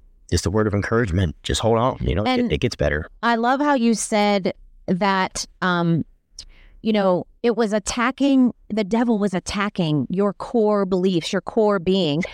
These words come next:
Speaker 2: And honestly, I feel like you were at the strongest place of your faith. And I always tell people,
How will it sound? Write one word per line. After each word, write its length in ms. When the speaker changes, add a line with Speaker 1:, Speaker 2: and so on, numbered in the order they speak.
Speaker 2:
And 140
honestly, 480
I 100
feel 320
like 200
you 260
were 480
at 260
the 140
strongest 640
place 320
of 140
your 140
faith. 320
And 100
I 80
always 240
tell 160
people, 400